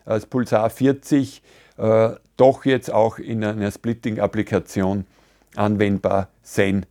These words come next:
wird. Also da werden wir einen eigenen Podcast zum Nachauflauf Sojabohnen,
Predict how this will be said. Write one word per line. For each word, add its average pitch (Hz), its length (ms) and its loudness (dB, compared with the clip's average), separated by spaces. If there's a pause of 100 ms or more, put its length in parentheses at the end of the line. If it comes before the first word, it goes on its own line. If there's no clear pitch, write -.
wird. 98 280 -4
Also 104 280 2 (360)
da 107 160 2
werden 113 200 4
wir 110 100 2
einen 110 160 -2
eigenen 110 400 0
Podcast - 760 -4
zum 98 280 -2
Nachauflauf 98 720 -2
Sojabohnen, 92 800 -4